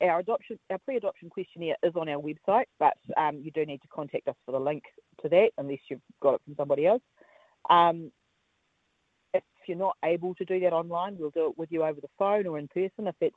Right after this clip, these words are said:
better. Um, always in the past, we've arranged a home visit, but obviously, um, with the, uh, current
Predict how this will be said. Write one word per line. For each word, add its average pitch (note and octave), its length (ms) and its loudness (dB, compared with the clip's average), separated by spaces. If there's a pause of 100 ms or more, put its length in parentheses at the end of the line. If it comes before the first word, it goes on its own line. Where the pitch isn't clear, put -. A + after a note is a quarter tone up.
better. G3+ 240 6 (720)
Um, E3+ 320 2 (880)
always B3 340 4
in E3 60 -10
the D#3 80 -4
past, F#3+ 420 0
we've F3 140 -4
arranged E3 380 -6
a - 40 -8
home E3+ 260 -6
visit, F#3 360 0
but D#3+ 180 2
obviously, D#3+ 680 -2
um, D3 360 0
with D#3+ 160 0 (140)
the, D#3+ 340 -4
uh, C#3+ 240 4 (100)
current E3 280 -4